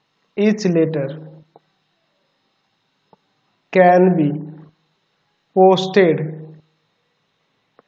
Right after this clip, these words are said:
in seven letter box,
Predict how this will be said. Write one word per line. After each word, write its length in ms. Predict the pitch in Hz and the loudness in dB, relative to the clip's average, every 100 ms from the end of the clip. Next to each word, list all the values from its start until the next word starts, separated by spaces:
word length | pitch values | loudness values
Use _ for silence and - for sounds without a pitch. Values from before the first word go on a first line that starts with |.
| _ _ | _ _
in 320 | 190 180 170 | 0 2 0
seven 760 | 170 - 190 190 190 220 226 185 | -2 -4 2 4 4 2 2 2
letter 380 | 170 156 185 170 | 0 2 2 2
box, 440 | 151 135 139 - | 0 -2 -4 -10